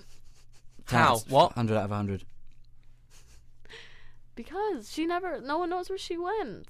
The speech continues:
Speaker 3: And
Speaker 2: Yeah,
Speaker 3: there's
Speaker 2: but she
Speaker 3: a
Speaker 2: could have gone an-, she could have gone anywhere.
Speaker 3: Honestly, she could have landed in Germany and taken on a new identity and, like, become a free woman. Yes, but so many things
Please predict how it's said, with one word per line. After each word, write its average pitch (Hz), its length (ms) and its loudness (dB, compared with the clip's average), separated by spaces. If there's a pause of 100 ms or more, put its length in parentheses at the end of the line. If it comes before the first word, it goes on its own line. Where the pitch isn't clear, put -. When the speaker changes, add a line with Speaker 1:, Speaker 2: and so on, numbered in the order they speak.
(340)
Speaker 3:
And - 140 -4
Speaker 2:
Yeah, 190 100 2
Speaker 3:
there's - 20 2
Speaker 2:
but 147 120 0
she 147 80 -2
Speaker 3:
a - 20 -4
Speaker 2:
could 151 160 4
have 139 80 2
gone 143 180 6
an-, 143 160 4
she 143 80 -2
could 143 120 0
have 127 60 0
gone 135 160 2
anywhere. 113 360 0 (420)
Speaker 3:
Honestly, 277 380 -2
she 240 160 -6
could 262 140 -6
have 262 80 -2
landed 240 340 -2
in 226 100 -4
Germany 233 320 -2
and 247 80 -4
taken 214 240 -4
on 196 140 0
a 202 40 -2
new 202 140 -2
identity 208 560 -2
and, 226 140 -2
like, 180 280 -4 (320)
become 233 280 -4
a 226 40 -10
free 262 240 -4
woman. 254 420 -4 (160)
Yes, 262 420 -6 (240)
but 226 160 -4
so 285 280 2
many 254 260 -4
things 214 540 -4